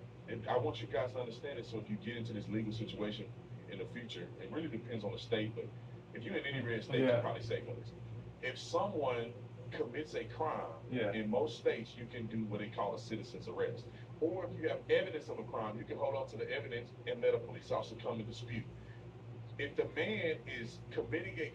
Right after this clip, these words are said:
Speaker 1: crime against your wife or against another person, and you see that, you take the person's property to police, get there, you should be good.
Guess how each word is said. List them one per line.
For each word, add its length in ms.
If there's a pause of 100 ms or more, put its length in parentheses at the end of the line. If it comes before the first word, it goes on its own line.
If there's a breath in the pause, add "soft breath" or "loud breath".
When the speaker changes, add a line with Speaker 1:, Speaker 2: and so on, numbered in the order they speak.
Speaker 1:
crime 480 (1000)
against 500
your 320 (180)
wife 340 (160)
or 160
against 340
another 260
person, 400
and 100
you 80
see 360
that, 240 (500)
you 160
take 280
the 80
person's 340
property 460
to 80
police, 260
get 160
there, 120
you 160
should 200
be 140
good. 160